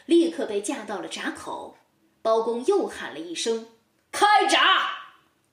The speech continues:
Speaker 1: 陈世美不仁不义的一生就这样结束了。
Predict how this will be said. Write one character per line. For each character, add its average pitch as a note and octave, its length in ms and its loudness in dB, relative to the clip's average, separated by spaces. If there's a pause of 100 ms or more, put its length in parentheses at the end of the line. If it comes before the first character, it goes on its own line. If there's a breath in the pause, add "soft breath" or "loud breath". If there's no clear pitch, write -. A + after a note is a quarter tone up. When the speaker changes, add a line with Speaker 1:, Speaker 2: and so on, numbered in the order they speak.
Speaker 1:
陈 C4+ 280 -2
世 D4 160 -4
美 G3 180 -2
不 E4+ 260 2
仁 A#3 240 0
不 D4 180 -2
义 E4 140 4
的 G3 100 0
一 C4 200 -2
生 F#4+ 400 -2 (320)
就 E4+ 140 0
这 F4 240 0
样 G#3+ 280 -6 (320)
结 F3+ 320 -8
束 F#3 340 -4
了。 - 240 -14